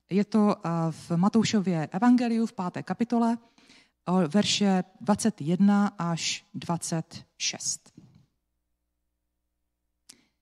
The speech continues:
Slýchali jste, že předkům bylo řečeno: „Nezabíjej,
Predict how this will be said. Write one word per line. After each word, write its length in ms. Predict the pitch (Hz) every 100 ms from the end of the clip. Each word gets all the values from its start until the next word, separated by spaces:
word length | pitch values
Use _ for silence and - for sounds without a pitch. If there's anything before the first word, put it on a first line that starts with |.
| _ _ _ _ _ _ -
Slýchali 480 | - 262 - 302
jste, 360 | 196 - 151 156 -
že 140 | 185
předkům 680 | - - 311 - 156 135 147
bylo 220 | 208 226
řečeno: 480 | 220 - 190 196 190 - _ -
„Nezabíjej, 760 | 185 196 202 170 160 143 131